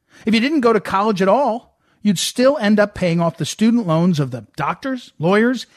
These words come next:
and other high-paid professionals who took out loans and just didn't pay them back. Cushioning the blow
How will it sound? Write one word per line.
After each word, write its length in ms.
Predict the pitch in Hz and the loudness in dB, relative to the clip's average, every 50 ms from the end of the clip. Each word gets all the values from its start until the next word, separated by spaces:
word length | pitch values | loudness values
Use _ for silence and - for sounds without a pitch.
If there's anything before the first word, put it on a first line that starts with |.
| _ _ - | _ _ -4
and 140 | 165 165 | -2 0
other 220 | 165 175 196 180 147 | 0 0 0 -2 -4
high-paid 640 | - - 185 196 214 247 226 - - 214 208 220 - | -4 -4 -2 -2 -2 -4 -4 -4 -4 -4 -4 -2 -4
professionals 600 | 226 202 - 180 156 135 - 165 156 151 - - _ _ _ - | -4 -4 -4 -4 -4 -4 -4 -4 -4 -4 -6 -8 _ _ _ -4
who 100 | - 160 | -4 -2
took 200 | - 175 170 - | 0 0 -2 -2
out 180 | 151 143 156 170 | -2 -4 -2 0
loans 480 | 214 254 247 185 180 202 185 - - _ _ _ _ _ - | 0 2 2 2 2 0 0 -2 -6 _ _ _ _ _ -4
and 160 | 240 240 233 | 0 0 2
just 220 | 214 240 220 - - | 2 0 -2 -2 -4
didn't 260 | 165 151 147 151 143 | -6 -4 -4 -4 -8
pay 200 | - - 143 131 | -8 -10 -10 -8
them 180 | 123 139 143 143 | -6 -6 -6 -6
back. 400 | 160 147 135 - - _ - _ _ _ _ _ _ _ _ _ _ _ _ _ _ _ _ _ _ _ - | -6 -8 -10 -14 -20 _ -20 _ _ _ _ _ _ _ _ _ _ _ _ _ _ _ _ _ _ _ -4
Cushioning 460 | - 302 320 - - 392 339 302 269 | -2 -2 -2 -2 -2 -4 0 0 0
the 80 | 208 170 | 0 0
blow 440 | 151 170 196 240 220 180 180 170 | -2 -4 -2 0 2 2 2 0